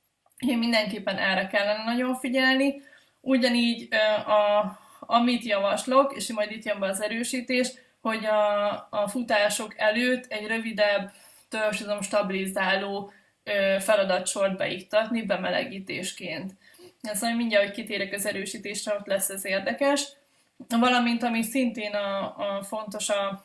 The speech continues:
az életmódunk szempontjából, hogy még hogyha nem megyünk futni is, akkor is nagyon fontos odafigyelnünk ugye itt a mellizmoknak a nyújtására, a csípőharpasznak, illetve a négyfejű combizom lazítására.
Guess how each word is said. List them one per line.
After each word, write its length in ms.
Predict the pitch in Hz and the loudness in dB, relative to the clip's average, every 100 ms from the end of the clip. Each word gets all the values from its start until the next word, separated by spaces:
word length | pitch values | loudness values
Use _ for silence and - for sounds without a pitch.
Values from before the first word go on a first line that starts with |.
| - | -14
az 200 | - 214 | -8 -2
életmódunk 520 | 233 226 190 - 202 | 0 0 -2 -6 -8
szempontjából, 680 | 202 214 202 233 226 226 226 226 | -6 -4 -4 -4 0 2 2 -2
hogy 80 | 214 | -6
még 140 | 214 | -8
hogyha 200 | 220 226 | -8 -4
nem 180 | 233 240 | -2 0
megyünk 320 | 214 202 202 | -2 -4 -10
futni 380 | - 214 247 254 | -14 -6 -2 0
is, 180 | 269 262 - - - _ | 0 0 -6 -20 -20 _
akkor 320 | - 233 226 | 0 0 0
is 120 | 220 - | -8 -6
nagyon 300 | 214 202 202 | -4 -4 -4
fontos 300 | 202 208 220 | -6 -8 -8
odafigyelnünk 680 | 202 196 208 202 196 202 202 | -6 -6 -4 -2 -2 -6 -10
ugye 140 | 202 | -12
itt 140 | 202 | -6
a 100 | 202 | -4
mellizmoknak 680 | 196 214 247 240 247 233 233 | 2 2 2 2 -2 -2 -4
a 40 | 226 | -4
nyújtására, 1120 | 220 214 226 214 214 220 214 214 214 214 - _ | -6 -4 0 0 0 2 4 6 6 4 -6 _
a 160 | - 202 | -4 -4
csípőharpasznak, 1300 | - 226 226 240 226 214 208 208 208 - 208 208 - | -2 -6 -6 -6 2 2 2 0 -2 -2 -2 -2 -6
illetve 340 | 202 196 202 | -4 -4 -2
a 40 | |
négyfejű 420 | 202 208 202 202 190 | -4 -6 -8 -8 -6
combizom 560 | 208 202 196 - 196 | -6 -6 -10 -8 -6
lazítására. 1040 | 190 185 190 - - 190 208 175 - 180 | -4 -4 -4 -6 -4 -4 -4 -4 -2 -4